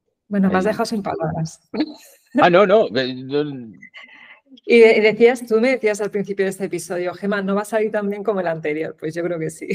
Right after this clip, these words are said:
Speaker 1: <laughs> Así que, em, aquí va, aquí va a terminar también por dejar un poco ganas a la gente de que te conozcan más. Eh, voy a poner el enlace a tu página web en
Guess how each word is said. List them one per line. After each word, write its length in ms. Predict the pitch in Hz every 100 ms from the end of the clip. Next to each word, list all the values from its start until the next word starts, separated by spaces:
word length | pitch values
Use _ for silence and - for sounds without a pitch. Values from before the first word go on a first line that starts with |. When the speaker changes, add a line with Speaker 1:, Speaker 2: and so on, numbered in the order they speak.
| - -
Speaker 1:
<laughs> 1600 | 240 240 - - - - - 208 233 - 214 208 214 208 240 240
Así 300 | 240 240 -
que, 300 | 190 190 - - - _ _
em, 580 | 202 202 196 196 190 190 185 175 - -
aquí 300 | 196 196 220
va, 120 | 254
aquí 240 | 196 175 202
va 80 |
a 60 | 311
terminar 440 | 302 226 185 190
también 240 | 226 202 190
por 120 | 208
dejar 260 | 202 190 190
un 80 |
poco 720 | 196 190 190 185 185 180 175 170
ganas 340 | 175 170 170
a 60 | 175
la 120 | 170
gente 260 | 180 165
de 80 | 165
que 100 | 165
te 100 | 165
conozcan 480 | 165 160 160 156 160
más. 400 | 160 226 - - _
Eh, 340 | 175 170 170 165
voy 120 | 170
a 80 | 175
poner 360 | 214 220 196 180
el 100 | 170
enlace 440 | 165 165 - 165
a 400 | 156 156 156 156
tu 100 | -
página 420 | - 160 165 156
web 460 | 156 165 165 165 160
en 320 | - 165 160